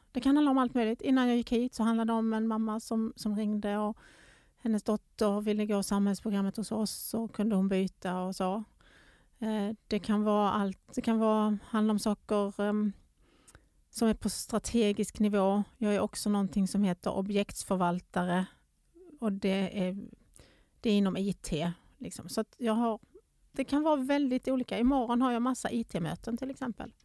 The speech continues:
Faktiskt från klockan tio trettio så är det I T resten av dagen. Så det är vä-,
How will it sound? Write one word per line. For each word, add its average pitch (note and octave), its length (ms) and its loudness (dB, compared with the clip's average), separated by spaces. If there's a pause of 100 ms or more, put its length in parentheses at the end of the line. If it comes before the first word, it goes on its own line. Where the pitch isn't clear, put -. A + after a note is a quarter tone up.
(720)
Faktiskt - 420 -8
från G#3 240 -6
klockan G3+ 360 -8
tio A3+ 220 -2
trettio G3+ 520 -6
så - 160 -8
är A#3+ 80 -4
det A3+ 160 -4
I B3 120 0
T G3+ 360 -8
resten A3 440 -6
av F#3+ 120 -8 (260)
dagen. D#3+ 240 -2 (760)
Så - 140 -4
det F4 100 -2
är E4 60 -2
vä-, D#4 160 -2